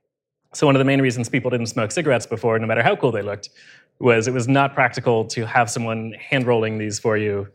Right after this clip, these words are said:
packaging them up, and sending them to whatever store you buy it from. Uh, so by the beginning of the twentieth century, both those things had changed. Now suddenly you had a extremely addictive product that you could inhale directly,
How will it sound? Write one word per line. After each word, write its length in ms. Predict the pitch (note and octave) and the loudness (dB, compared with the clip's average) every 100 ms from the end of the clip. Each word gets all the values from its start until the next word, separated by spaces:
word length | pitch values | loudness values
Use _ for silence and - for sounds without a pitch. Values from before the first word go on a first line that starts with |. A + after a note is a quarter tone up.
| _ _ _ | _ _ _
packaging 400 | D3+ A2+ B2 A2 | 0 2 2 0
them 140 | A2 G#2+ | -2 -2
up, 260 | G2+ - _ | -4 -6 _
and 420 | G#2 G2 G2 G2+ | -6 -6 -8 -12
sending 300 | - B2 A2 | -4 -2 0
them 80 | G#2+ | -2
to 80 | G#2+ | -2
whatever 220 | G#2+ G#2 | -2 -2
store 200 | - G#2 | 0 0
you 80 | G2 | 2
buy 180 | G#2+ G2 | 2 0
it 100 | G2 | -4
from. 280 | G2 A#2 - _ _ _ _ - - | -10 -12 -18 _ _ _ _ -10 -4
Uh, 240 | G#2 G2 | -4 -4
so 300 | - B2+ A2+ | -2 0 0
by 260 | A2+ E3 F#3+ | 0 0 2
the 280 | C#3+ B2+ | 0 -4
beginning 360 | A2+ C#3 G3+ E3+ | -4 2 4 4
of 60 | B2 | 0
the 80 | |
twentieth 260 | A#2+ B2+ A2+ | 0 -2 0
century, 260 | C3 A2 A#2+ | -2 -2 0
both 220 | F#3+ F3+ | 2 2
those 140 | C3+ | 0
things 160 | C3 A2 | 0 -4
had 80 | G2+ | -4
changed. 480 | A2+ F2+ F#2+ - | -4 -4 -12 -4
Now 200 | C3 C#3 | 0 2
suddenly 440 | C3+ C3+ A#2+ A#2 A2+ | 2 0 0 -2 -2
you 120 | G#2+ | 0
had 220 | A2 G#2 | 0 0
a 120 | G2+ G2 - - | -2 -6 -12 -20
extremely 520 | - - G#3 F#3 D3 | -20 -6 -2 2 2
addictive 380 | C3 C3+ B2+ - | 2 -2 -6 -4
product 360 | A#2+ A#2 A#2+ - | -2 -2 -6 -10
that 60 | |
you 80 | A2 | -10
could 120 | G#2+ | -8
inhale 260 | G#2+ C3 A#2 | -2 0 2
directly, 500 | A#2 D3+ E3+ D3+ | 0 0 -2 -4